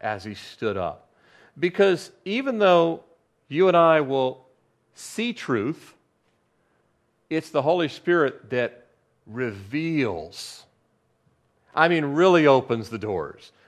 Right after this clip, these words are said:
I mean, really enlightens the eyes. I mean, deep down brings conviction. Uh, it doesn't matter who teaches or who preaches or even reading the Word of God. We always want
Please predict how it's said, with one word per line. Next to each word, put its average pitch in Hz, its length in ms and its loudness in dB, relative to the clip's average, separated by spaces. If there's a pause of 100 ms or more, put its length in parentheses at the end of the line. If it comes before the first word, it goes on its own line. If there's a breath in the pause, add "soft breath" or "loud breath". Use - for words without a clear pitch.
(100)
I 156 140 4
mean, 160 200 0
really 165 380 4
enlightens 135 640 -2
the 123 160 -4
eyes. 87 400 -2 (300 soft breath)
I 143 120 0
mean, 147 340 -2
deep 180 460 -6
down 147 460 2
brings 131 380 -2
conviction. 113 880 -6 (380 soft breath)
Uh, 110 500 -2 (240)
it 143 320 -8
doesn't 165 340 0
matter 156 400 0
who 180 260 -2
teaches 175 840 -6 (220 soft breath)
or 90 120 -10
who 190 260 -4
preaches 165 640 -4 (260 soft breath)
or 175 120 0
even 247 180 -2
reading 180 240 -2
the 160 100 -4
Word 156 180 0
of 127 80 -4
God. 135 360 -2 (640 soft breath)
We 147 260 -6
always 135 1000 0 (360)
want 123 360 -4